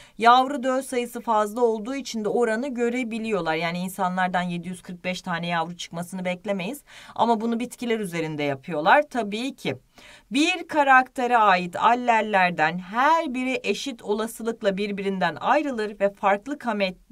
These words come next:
gametlere gider. Buna da ayrılma yasası deniyor. Mesela buna baktığın zaman büyük A, küçük A, büyük A'yı verme ihtimali de yüzde ellidir, küçük A'yı verme ihtimali de yüzde ellidir.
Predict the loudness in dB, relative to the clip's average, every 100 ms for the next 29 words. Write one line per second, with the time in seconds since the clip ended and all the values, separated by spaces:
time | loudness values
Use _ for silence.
0 | -4 0 2 0 -4 -4 -4 -4 2 2
1 | 2 -2 -2 2 2 2 0 0 -2 -2
2 | -2 2 0 0 -10 -6 -4 -4 -6 -12
3 | -20 -20 -6 -4 4 6 6 2 0 2
4 | 2 0 -6 -2 -2 0 -2 -4 -6 -4
5 | 2 2 0 -10 -12 -4 0 0 -2 -20
6 | -16 -4 -2 -2 -2 0 0 4 6 6
7 | 2 -4 -6 0 4 6 4 0 -2 -4
8 | -4 -2 -2 -4 -4 -4 -6 -8 _ -10
9 | -8 0 6 6 4 2 2 2 -2 -4
10 | -6 0 0 0 -4 -6 -6 -6 -6 -4
11 | -4 -2 -2 -2 -2 -4 -8